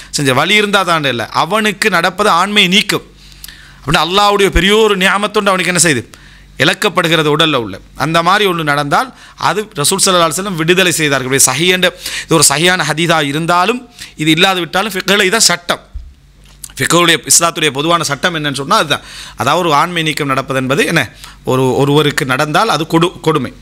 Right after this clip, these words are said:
சஹாபாக்கள் கேட்டிக்கிறாங்க, "நாங்க ஆண்மை நீக்கம் செய்து கொள்ளவா?" அப்படின்னு இபாதத்துக்காக அது இதுக்காக கேட்டாங்க. ரசூலுல்லாஹ் தடை செய்தார்கள், ஹராம்னு தடை செஞ்சிட்டாங்க. ஆனா இன்னொருவர் விஷயத்துல நம்ம அப்படி தலையிடுவது என்பது என்ன? அது ஒரு சித்திரவதை என்ற அடிப்படையில அந்த அடிமையை என்ன? விடுதலை, அ, செய்தார்கள். ஒரு சிறுவரை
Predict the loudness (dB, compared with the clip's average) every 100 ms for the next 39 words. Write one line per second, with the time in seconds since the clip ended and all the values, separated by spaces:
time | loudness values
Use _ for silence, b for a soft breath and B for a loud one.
0 | -2 0 2 2 0 0 0 0 2 2
1 | 0 -6 -4 0 0 0 -2 -2 -2 0
2 | 0 0 2 2 0 0 0 0 -2 B
3 | B B 0 0 0 -2 -2 0 0 -2
4 | -2 -2 0 0 0 0 2 0 2 0
5 | 0 0 -2 -4 -2 0 0 -2 -2 -2
6 | -4 -2 -4 -6 B B B 0 0 0
7 | 2 2 0 2 2 2 0 -2 0 0
8 | 0 0 0 0 0 0 0 0 -2 -6
9 | B B 0 0 0 -4 B B 0 0
10 | 2 2 2 2 0 0 -2 0 0 -2
11 | -4 -4 0 0 0 2 2 0 -6 B
12 | B B 0 2 4 2 2 0 2 2
13 | 2 2 -2 -2 0 2 2 2 2